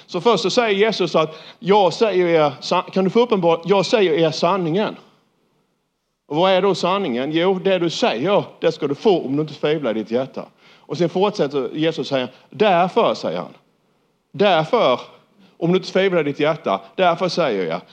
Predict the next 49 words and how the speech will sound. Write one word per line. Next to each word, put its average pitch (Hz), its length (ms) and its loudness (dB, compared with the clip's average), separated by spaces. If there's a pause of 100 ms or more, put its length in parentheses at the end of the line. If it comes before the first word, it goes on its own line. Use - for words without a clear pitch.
(140)
allt 175 340 2
vad 151 120 0
ni 151 80 0
ber 151 380 0
om 82 160 -4 (760)
och 165 180 2
begär." 123 480 2 (1400)
Ja, 113 260 -2 (220)
och 156 440 0
just 170 200 0
det 175 60 0
här 165 140 4
med 147 200 2
begär 147 420 2
också. 117 360 -4 (640)
Du 143 120 0
måste 170 300 0
ju 143 60 2
vilja 180 360 0
någonting 165 300 -2
då 185 180 0
ju. 85 120 -6 (560)
"Ja, 107 100 -4
jag 127 100 0
är 147 40 0
nöjd 175 300 0
med 156 120 -2
det 160 80 0
jag 170 100 0
har." 185 240 0 (100)
Ja, 190 140 0
då 165 60 -6
behöver 170 240 2
du - 20 -2
inte 170 120 -8
be 180 140 0
den 175 100 -4
här 143 160 0
versen. 151 380 -4 (300)
För 143 60 -2
Jesus 165 300 0
säger 165 180 2
att 151 140 -4
allt 180 240 2
vad 156 80 -4
ni 151 80 -2
ber 151 300 -2
om 135 160 2
och - 400 2